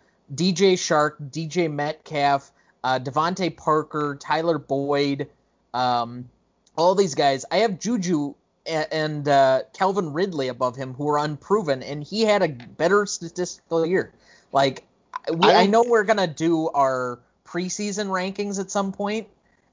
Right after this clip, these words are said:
Speaker 1: and I think our lists are gonna be drastically different. But
Speaker 2: I don't think you're that far off where you were, 'cause I'm looking at Fantasy Pros right now. They have him as wide receiver twenty-two right now, too, and you look up Tyler Boyd, Tyler Lockett,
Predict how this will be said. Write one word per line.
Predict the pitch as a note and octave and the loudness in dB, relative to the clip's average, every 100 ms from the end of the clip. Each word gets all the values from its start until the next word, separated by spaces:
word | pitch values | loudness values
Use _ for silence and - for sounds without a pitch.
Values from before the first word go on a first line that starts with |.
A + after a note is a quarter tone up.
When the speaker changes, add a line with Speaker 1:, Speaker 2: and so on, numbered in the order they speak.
| - | -2
Speaker 1:
and | E3 D#3+ | 0 2
I | D3 E3+ | 2 2
think | G#3 F3+ | 0 0
our | D#3+ C#3+ - | 0 -2 -8
lists | C#3 D3 - | -4 -4 -4
are | D3 | -6
gonna | C3 C3 | -6 -8
be | B2 | -10
drastically | B2 A2+ C3+ - B2 A2+ | -8 -6 -6 -6 -12 -14
different. | A#2 G#2+ - E3+ F3 _ _ _ - | -12 -12 -6 -6 -6 _ _ _ -4
But | C#3 C#3 | 0 2
Speaker 2:
I | |
don't | F3+ A#3+ - | 4 2 2
think | - F#3+ | 0 2
you're | E3+ D3+ | 4 4
that | C3+ C3 | 4 2
far | - C3+ B2 | -2 -2 -2
off | C#3+ - | -4 -4
where | C#3 | -6
you | A#2+ A#2 | -6 -4
were, | E3+ G2+ | -6 -6
'cause | A2+ A2+ | -12 -12
I'm | B2+ | -8
looking | D3 D3+ C#3+ | -8 -8 -10
at | B2 - | -12 -14
Fantasy | B2+ B2 - | -18 -16 -16
Pros | A#2+ B2 A2+ A#2 | -14 -12 -12 -12
right | A2 | -14
now. | F2+ G2 G#2+ | -14 -20 -16
They | G#2 A2 | -14 -10
have | A2 A2 | -10 -10
him | A2+ | -14
as | A2+ G#2 | -18 -14
wide | G#2+ G#2+ | -10 -10
receiver | A2+ A2+ A#2 G#2+ A2+ | -10 -14 -14 -16 -18
twenty-two | - A2 A2 - A2+ | -18 -20 -16 -10 -8
right | A2+ A2+ | -6 -8
now, | A#2+ B2+ | -12 -14
too, | - A2 A#2+ B2+ | -12 -8 -6 -6
and | G#2 G#2+ | -10 -18
you | G#2+ | -16
look | A2 A2+ A2+ | -14 -14 -14
up | A#2+ - | -14 -12
Tyler | - G#2+ G2 | -10 -10 -12
Boyd, | G#2+ A2+ C3+ | -14 -12 -10
Tyler | - G2+ F#2+ | -12 -14 -10
Lockett, | G2+ B2 - C3+ - | -6 -6 -2 -4 -4